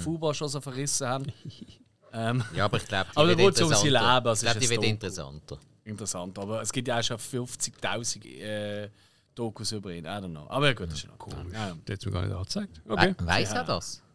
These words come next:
Speaker 2: Was, dass man ihn gedreht hat, oder wie?
Speaker 1: Ja.
Speaker 2: Ich, ich, ich würd lieber eine Doku schauen, die zwei Stunden geht über seinen Esel und seine Pferdchen und so. Da wäre ich der glücklichste Mensch auf der Welt.
Speaker 1: Ja, ist mir klar.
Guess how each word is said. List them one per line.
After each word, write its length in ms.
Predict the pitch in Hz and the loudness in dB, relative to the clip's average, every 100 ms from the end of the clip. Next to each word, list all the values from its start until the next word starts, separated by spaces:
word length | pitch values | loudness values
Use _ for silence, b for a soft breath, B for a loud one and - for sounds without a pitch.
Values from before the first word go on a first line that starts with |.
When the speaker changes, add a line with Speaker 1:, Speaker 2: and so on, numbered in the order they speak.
| _ _ _ _ _ _ _ _ | _ _ _ _ _ _ _ _
Speaker 2:
Was, 80 | 95 | -6
dass 140 | 110 104 | -6 -4
man 100 | 113 | -4
ihn 60 | |
gedreht 400 | 107 117 170 180 | -4 -2 -2 -4
hat, 60 | 90 | -10
oder 80 | 90 | -12
wie? 120 | 85 101 76 | -14 -14 -10
Speaker 1:
Ja. 140 | 76 80 B B B B | -10 -12 B B B B
Speaker 2:
Ich, 120 | 131 - - | -6 -6 -2
ich, 220 | 151 156 | -4 -4
ich 120 | 202 | -4
würd 140 | 208 143 | -2 0
lieber 240 | 147 143 - | 2 0 -2
eine 80 | 127 | -2
Doku 420 | 147 180 185 196 | 0 0 -2 -4
schauen, 260 | 180 175 175 160 139 | -2 0 -2 -2 -2
die 60 | |
zwei 260 | - 120 131 | -2 -2 -2
Stunden 300 | - 143 143 | -2 -4 -2
geht 200 | 156 135 | -4 -4
über 140 | 123 117 | -4 -4
seinen 180 | - - | -4 -4
Esel 380 | 120 151 - | -4 -4 -4
und 120 | 131 110 | -4 -4
seine 380 | 117 113 120 | -4 -2 -4
Pferdchen 520 | 101 - 101 127 143 131 | -6 -6 -4 -4 -6 -6
und 80 | |
so. 120 | 107 92 | -6 -4
Da 160 | 123 | -2
wäre 140 | 123 120 | -2 -2
ich 60 | |
der 100 | 110 104 | -6 -8
glücklichste 480 | - 139 135 135 131 | -2 -2 -2 -4 -4
Mensch 240 | 113 117 110 | -2 -4 -6
auf 80 | |
der 120 | - 101 | -10 -8
Welt. 360 | 90 92 98 | -8 -8 -6
Speaker 1:
Ja, 360 | 110 120 123 131 | -4 -2 0 -2
ist 180 | 120 - | -4 -10
mir 80 | |
klar. 320 | 110 - 80 | -6 -2 -2